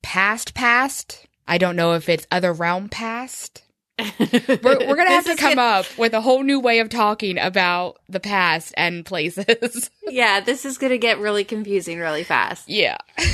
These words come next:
Speaker 2: But to go along with all the casting, we got some first look photos and profiles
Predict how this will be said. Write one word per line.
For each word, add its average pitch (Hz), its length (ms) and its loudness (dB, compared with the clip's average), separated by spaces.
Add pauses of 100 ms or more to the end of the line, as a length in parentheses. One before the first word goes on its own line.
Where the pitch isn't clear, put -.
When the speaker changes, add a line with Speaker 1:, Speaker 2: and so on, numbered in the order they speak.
(500)
Speaker 2:
But 214 360 0 (260)
to 302 120 0
go 330 240 2
along 320 220 4
with 311 100 2
all 277 60 4
the 247 100 -2
casting, 202 800 -2
we 240 120 -4
got 262 300 0
some 285 200 0
first 247 340 -4
look 233 180 -2
photos 247 500 2
and 196 140 0
profiles 175 880 0